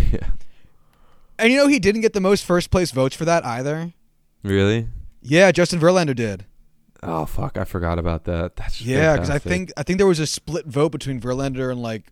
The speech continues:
Speaker 2: or, like, someone split the second place votes. Or some sh-, it, it was a weird, like, vote split where, like, Verlander was the clear number one, but there wasn't,
Speaker 1: Mm-hmm.
Speaker 2: like,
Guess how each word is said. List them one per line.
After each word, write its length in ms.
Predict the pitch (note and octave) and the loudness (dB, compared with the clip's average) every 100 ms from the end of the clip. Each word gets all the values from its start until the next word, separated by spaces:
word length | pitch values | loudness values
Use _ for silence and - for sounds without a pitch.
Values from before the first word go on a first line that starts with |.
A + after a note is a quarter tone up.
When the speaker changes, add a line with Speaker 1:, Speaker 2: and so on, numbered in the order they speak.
| _ | _
Speaker 2:
or, 80 | D3+ | 0
like, 260 | D#3 - _ _ _ | 2 0 _ _ _
someone 420 | - F#3 F#3+ G3 | 0 2 2 0
split 320 | E3 - F#3 D3+ | -2 0 0 0
the 80 | |
second 320 | - E3 E3 D3 | -2 -2 -2 -4
place 240 | C3+ G#2+ | -4 -4
votes. 520 | A2 A#2 G#2+ - - _ _ - - - - - - | -6 -6 -8 -12 -16 _ _ -20 -18 -18 -18 -18 -4
Or 340 | D3+ C#3 A#2+ - | 0 0 -2 -6
some 280 | - G3+ | 0 2
sh-, 120 | G#3 - | 4 4
it, 280 | G#3 A3 - - | 4 4 0 0
it 60 | G#3 | 2
was 140 | A#3 | 4
a 60 | A3 | 4
weird, 300 | F#3 B3 B3+ | 2 0 2
like, 200 | G#3 E3+ | 0 0
vote 360 | C3 D3 F#3 F3 | 0 2 2 0
split 460 | - E3+ D#3+ C#3+ | -10 -2 0 0
where, 100 | D3 | -2
like, 180 | C#3+ C3+ | 0 -2
Verlander 440 | A2 E3+ F3 E3+ | 2 2 4 2
was 160 | D#3 B2+ | 2 0
the 80 | C3 | -2
clear 380 | - D3+ D#3+ E3 | -6 -2 0 0
number 320 | D#3+ D3 D3 | -2 -2 0
one, 440 | C3 C3 D3 F3+ F3 _ _ _ | 0 -2 -4 -10 -14 _ _ _
but 140 | C#3 - | -6 0
there 140 | D3+ | -2
wasn't, 460 | B2+ D3+ D3+ E3 G2+ | 0 0 0 -2 -2
Speaker 1:
Mm-hmm. 80 | |
Speaker 2:
like, 340 | D#3 C#3+ - | 0 2 0